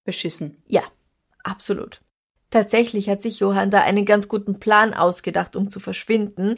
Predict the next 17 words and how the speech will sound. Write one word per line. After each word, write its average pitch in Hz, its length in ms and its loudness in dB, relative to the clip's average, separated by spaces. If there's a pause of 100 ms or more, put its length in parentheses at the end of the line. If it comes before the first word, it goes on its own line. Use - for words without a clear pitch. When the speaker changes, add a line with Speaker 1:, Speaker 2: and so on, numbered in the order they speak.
(140)
Speaker 2:
denn 220 220 2
im 247 160 0
Militär 254 520 6
sind 240 240 0
zur 226 100 2
damaligen 208 560 2
Zeit 190 360 0 (100)
mehr 208 340 2 (100)
antisemitische 202 800 0
Vorurteile 185 640 -2
vorhanden 185 720 -2
als 190 280 2
im 180 220 -2 (180)
relativ 185 600 -2
liberalen 175 560 -4
Frankfurt. - 640 -10 (260)
Speaker 1:
Mhm. 190 320 -6